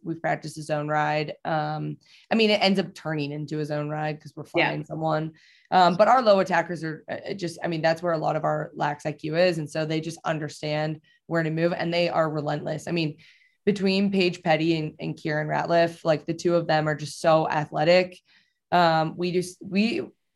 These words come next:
Speaker 1: have done a really nice job of, of slowing people's transition down and, and taking twenty, twenty, thirty seconds off the clock there. Um, and then, uh, we, we work to keep high pressure on the def-, on the low attackers with our defenders.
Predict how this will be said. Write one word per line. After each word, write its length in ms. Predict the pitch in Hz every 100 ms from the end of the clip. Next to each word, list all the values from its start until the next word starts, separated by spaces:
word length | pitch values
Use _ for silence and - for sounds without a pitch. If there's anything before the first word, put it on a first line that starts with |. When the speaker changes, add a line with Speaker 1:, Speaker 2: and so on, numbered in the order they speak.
| - -
Speaker 1:
have 340 | 165 175 185
done 220 | 170 170 160
a 60 |
really 260 | 156 165 160
nice 220 | 151 151
job 280 | 165 151 151
of, 120 | 156 - 156
of 100 | -
slowing 320 | 165 156 151
people's 260 | 156 156
transition 500 | - 156 147 151 156
down 280 | 151 151 147
and, 160 | 147 147 -
and 100 | -
taking 320 | 147 143 147
twenty, 420 | - 151 147 143 _ _ _ _ _
twenty, 300 | - 185 170
thirty 260 | 165 170 160
seconds 340 | 165 151 139
off 200 | 151 147
the 80 | 151
clock 320 | - 151 151
there. 460 | 185 185 190 185 - _ _ _ -
Um, 640 | 175 180 165 156 156 151 139 _ _ _ _ _ - -
and 240 | 190 185
then, 380 | 180 175 175 175
uh, 560 | 170 165 160 156 160 185
we, 220 | 180 180
we 180 | 196 185
work 320 | 175 196 196
to 80 | 208
keep 340 | 202 185 180
high 160 | 175 180
pressure 360 | 185 180 196 185
on 140 | 180
the 80 | 180
def-, 140 | 165 -
on 140 | 175
the 60 | 170
low 220 | 175 180
attackers 640 | 175 180 170 190 196 196 - _ _ _ _ _ _ -
with 140 | 202
our 100 | 202
defenders. 640 | 196 202 196 196 196 196